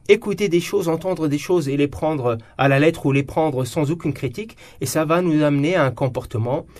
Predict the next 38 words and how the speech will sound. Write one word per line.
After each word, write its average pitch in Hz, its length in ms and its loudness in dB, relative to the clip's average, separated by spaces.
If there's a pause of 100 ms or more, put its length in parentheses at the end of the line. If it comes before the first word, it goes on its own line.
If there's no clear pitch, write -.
(240)
qui 123 120 -6
peut 131 300 0
être 131 420 -2
déviant, 117 460 -2
qui 143 200 -8
peut 151 200 0
être 139 300 -2
dé-, 127 220 -4
détestable. 117 680 -6
Et 107 40 -10
c'est 110 120 -12
pour 110 140 -14
ça 120 140 -8
qu'encore 113 520 -6
une 110 60 -4
fois, 147 160 -6
ce 131 100 -10
verset 110 320 -6
indique 123 300 -2
qu'on 117 180 -4
est 147 100 2
responsable 160 580 -4
devant 127 200 -4
Dieu 190 160 -6
de 160 80 -4
ce 143 80 -6
qu'on 175 140 -2
fait 254 200 -4
avec 110 300 -4
nos 110 100 -4
sens. 110 360 -8 (180)
C'est-à-dire 165 400 0
que 170 80 2
lorsqu'on 170 320 2
est 185 100 4
devant 160 220 2
une 147 120 2
information, 135 640 -4